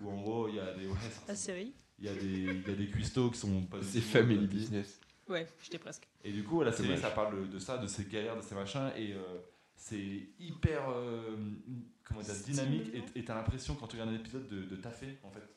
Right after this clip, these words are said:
Speaker 1: Tellement c'est, t'es dans une cuisine, là, le mec, il filme comme ça et tout. Et, euh, et
Speaker 2: T'as
Speaker 1: du
Speaker 2: envie de
Speaker 1: coup,
Speaker 2: vomir, quoi.
Speaker 1: ouais, et les épisodes, c'est, c'est trente minutes, huit épisodes, ça se torche en deux après-midi,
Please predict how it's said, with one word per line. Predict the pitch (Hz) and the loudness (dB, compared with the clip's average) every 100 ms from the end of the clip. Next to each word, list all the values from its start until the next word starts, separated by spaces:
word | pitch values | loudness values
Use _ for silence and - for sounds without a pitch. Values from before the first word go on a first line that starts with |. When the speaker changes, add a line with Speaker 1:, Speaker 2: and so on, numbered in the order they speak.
| - | -12
Speaker 1:
Tellement | 107 104 110 | -8 -6 -6
c'est, | 110 101 | -8 -8
t'es | 110 | -6
dans | 110 | -6
une | 113 120 | -4 -2
cuisine, | 131 127 113 127 131 - - - | 2 0 0 -2 -2 -4 -16 -6
là, | 117 | -2
le | 120 | 0
mec, | 120 | -2
il | 113 | -4
filme | - 113 113 | -12 -12 -12
comme | 113 | -14
ça | 110 107 107 | -14 -14 -14
et | 107 | -14
tout. | 117 - _ - - _ - | -16 -18 _ -20 -20 _ -16
Et, | 92 95 | -10 -6
euh, | 87 85 85 | -6 -6 -8
et | 85 - | -8 -6
Speaker 2:
T'as | |
Speaker 1:
du | 196 | -2
Speaker 2:
envie | 190 | -2
de | 180 | 0
Speaker 1:
coup, | |
Speaker 2:
vomir, | 202 196 - | 0 0 -4
quoi. | - 180 - - 110 | -12 -12 -12 -4 -2
Speaker 1:
ouais, | 107 110 | 0 2
et | |
les | 104 | 2
épisodes, | 101 120 139 | 2 0 0
c'est, | 117 104 | 0 -2
c'est | 98 - | -4 -6
trente | - 135 | -4 0
minutes, | 135 131 143 143 110 | 4 6 4 0 -4
huit | 117 | -4
épisodes, | 135 131 110 117 120 | -2 0 4 4 4
ça | - 101 | 2 -2
se | |
torche | - 113 117 | 0 0 2
en | 101 95 | 2 2
deux | 95 104 | -2 -2
après-midi, | 101 - 113 | -2 0 0